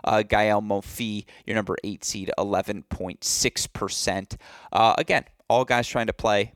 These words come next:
build their rankings back up, ensure that they don't have to deal with qualifying or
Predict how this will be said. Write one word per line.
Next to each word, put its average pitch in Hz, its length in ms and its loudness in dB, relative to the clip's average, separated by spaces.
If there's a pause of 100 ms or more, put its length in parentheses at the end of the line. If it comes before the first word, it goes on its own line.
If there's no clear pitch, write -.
build 117 200 2
their 113 100 2
rankings 104 580 -6
back 101 300 -2
up, 95 220 0
ensure 104 340 -6
that 101 160 -6
they 101 80 -4
don't 107 120 -6
have 98 120 -10
to - 80 -20
deal 98 240 -6
with - 160 -8
qualifying 95 680 -2
or - 160 -8